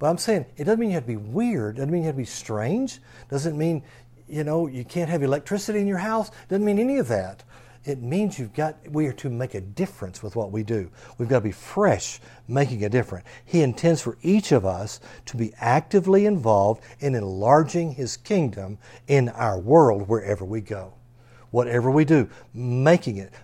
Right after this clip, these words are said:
Much of the church is ineffective, unproductive,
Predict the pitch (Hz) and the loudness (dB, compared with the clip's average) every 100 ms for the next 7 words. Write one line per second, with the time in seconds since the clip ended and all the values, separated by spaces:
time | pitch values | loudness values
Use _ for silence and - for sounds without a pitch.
0 | - 135 220 247 226 190 - 135 135 117 | -4 2 2 2 0 0 0 0 0 -4
1 | 156 135 113 - 214 - 123 135 - - | -2 0 0 2 2 2 0 0 -4 -20
2 | - - 139 165 208 202 143 - 123 135 | -20 0 2 6 6 8 8 6 0 -2